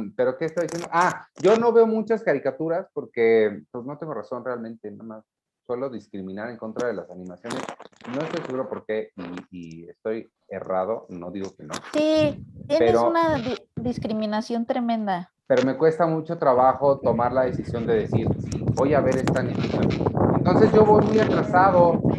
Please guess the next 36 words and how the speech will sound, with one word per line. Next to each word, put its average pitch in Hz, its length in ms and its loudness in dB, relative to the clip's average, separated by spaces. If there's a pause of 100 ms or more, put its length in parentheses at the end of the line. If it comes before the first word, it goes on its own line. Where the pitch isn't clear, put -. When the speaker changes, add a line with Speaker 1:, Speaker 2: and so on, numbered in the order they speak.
(220)
Speaker 1:
este, 151 760 6
no 170 160 0
he 190 80 4
visto 196 500 0
Speaker 2:
Alguien 269 440 2 (1700)
Speaker 1:
Ah, - 320 -6
alguien 143 300 -8
tiene 156 200 -2
todo 143 380 4
el 139 100 2
viento 135 320 2
de 113 140 6
dunas 120 480 -6
atrás 107 320 0
de 107 120 0
ellos. 90 320 -10 (720)
Speaker 2:
<laughs> - 800 4 (200)
Speaker 1:
No, 156 260 6
este, 180 360 4
no 165 120 2
he 196 60 4
visto 202 260 -2
Encanto, 175 840 2
no 160 80 -4
he 170 60 -2
visto 170 480 -4
Flea 180 360 -6 (580)
y 120 600 0
no 139 100 0
he 147 40 0
visto 147 280 2
Raya 135 420 4
y 127 60 0
el 120 80 -2
último 120 340 -4
dragón. 101 500 -2